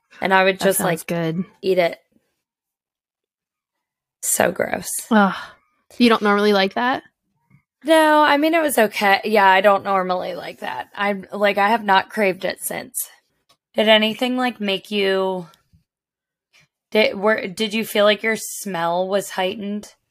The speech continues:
Speaker 2: Yeah. Yeah, I felt like I could, like, smell everything. And I feel like I've kept that. Like, I feel like I can smell things really intensely.
Speaker 1: Really?
Speaker 2: Even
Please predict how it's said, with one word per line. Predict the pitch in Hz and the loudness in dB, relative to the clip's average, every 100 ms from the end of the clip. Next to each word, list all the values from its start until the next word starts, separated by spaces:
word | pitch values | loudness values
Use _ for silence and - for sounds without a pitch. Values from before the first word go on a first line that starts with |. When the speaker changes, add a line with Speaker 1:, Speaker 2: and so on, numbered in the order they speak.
| _ _ - | _ _ -2
Speaker 2:
Yeah. | 208 170 131 185 196 _ _ - | 0 0 0 -4 -6 _ _ -2
Yeah, | 196 175 | 0 0
I | |
felt | 185 214 | 0 0
like | 226 | 0
I | 214 | -2
could, | 202 208 | -2 -4
like, | 196 190 | -4 -6
smell | - 208 190 185 | -6 -2 0 0
everything. | 185 175 185 147 156 170 185 _ _ _ _ _ _ _ _ _ _ | -2 -4 -6 -6 -6 -6 -8 _ _ _ _ _ _ _ _ _ _
And | - | 0
I | 220 | 0
feel | 302 | 2
like | 381 349 | 0 0
I've | 233 - | -2 -2
kept | 190 - 160 | -4 -4 -2
that. | 151 - - | -2 -4 -12
Like, | 202 | -8
I | 202 | -4
feel | 240 | 0
like | 262 240 | 0 -2
I | |
can | 202 220 | -4 -4
smell | 202 - 196 190 | -4 -6 -4 -4
things | 190 190 185 196 | -6 -6 -6 -4
really | 190 - | 0 2
intensely. | 180 190 190 - - - 214 - _ 208 - _ 202 | 0 -2 -6 -6 -8 -6 -6 -10 _ _ -20 _ -4
Speaker 1:
Really? | 208 208 | -4 -2
Speaker 2:
Even | 202 190 180 202 160 | 2 2 4 2 0